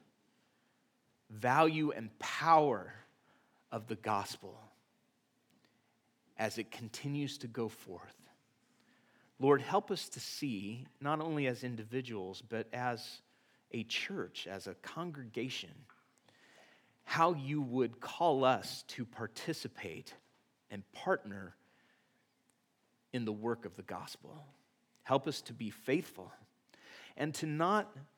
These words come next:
become discouraged or to lose sight of why we give, even financially, to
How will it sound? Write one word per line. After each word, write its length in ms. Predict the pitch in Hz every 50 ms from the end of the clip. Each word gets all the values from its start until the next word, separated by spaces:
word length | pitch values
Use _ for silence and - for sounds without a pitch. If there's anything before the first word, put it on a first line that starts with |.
| _ _ - 131 113
become 440 | 131 151 139 - - 170 165 165 151
discouraged 840 | 127 120 - - - - 165 165 147 117 95 95 - - - - - - - - -
or 100 | - 135
to 160 | 135 - - 139
lose 280 | 143 143 143 135 -
sight 520 | - - - - 160 160 143 107 98 - - - - - _ _ _ _ _ _ _ -
of 180 | 110 98 - 123
why 320 | 123 123 127 123 120 117
we 500 | 117 110 110 117 113 113 113 107 98 - - - - 120 110
give, 420 | 113 156 208 240 185 98 104 95 101
even 280 | 113 120 131 170 160
financially, 840 | 151 - 175 156 135 120 120 120 147 151 - - 82 - 147 139 - _ _ _ _ _ _ _ _ _ _ _ _ _ _ _ _ _ _ _ _ _ _ _ _ _ _ _ _ _ _ _ _ _ _ _ -
to 380 | - - 135 117 110 107 101